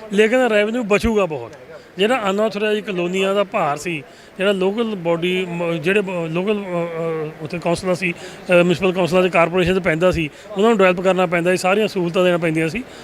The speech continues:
ਉਹ ਜਿਹੜਾ ਰੈਵਨਿਊ ਦਾ ਭਾਰ ਸੀ ਉਹ ਬਹੁਤ ਜ਼ਿਆਦਾ ਘਟੂਗਾ। ਜਿੱਥੇ ਜੇ-, ਜਿਹੜੇ ਕੰਮ ਵਾਸਤੇ ਪੈਸੇ ਲੋਕਾਂ ਦੇ ਆਉਂਦੇ ਸੀ, ਜਿਹੜੇ ਉੱਥੇ ਲ-, ਰਹਿ ਰਹੇ ਸੀ, ਟੈਕਸ ਦਿੰਦੇ ਸੀ, ਪ੍ਰਾਪਰਟੀ ਟੈਕਸ ਦਿੰਦੇ ਸੀ, ਉਹਨਾਂ ਦਾ ਪੈਸਾ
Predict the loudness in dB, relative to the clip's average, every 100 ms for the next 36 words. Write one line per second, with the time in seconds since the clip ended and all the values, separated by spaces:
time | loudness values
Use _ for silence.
0 | -14 2 4 6 6 4 4 2 0 -2
1 | 0 0 0 0 -2 0 0 0 0 -2
2 | 0 -2 -2 -4 -6 -12 -18 -20 -20 -20
3 | -18 -20 -20 -20 -20 -6 -2 4 4 2
4 | 0 0 2 0 0 0 -4 -4 -4 -6
5 | -4 -2 -2 -2 -6 -6 -4 -2 2 4
6 | 4 2 -4 -8 -18 -18 -16 -14 -4 2
7 | 4 4 2 2 2 2 4 2 0 -2
8 | -6 -2 0 0 -2 -6 -4 -4 -4 -4
9 | -4 -4 -4 -6 -8 -6 -4 -4 -4 -4
10 | -2 -2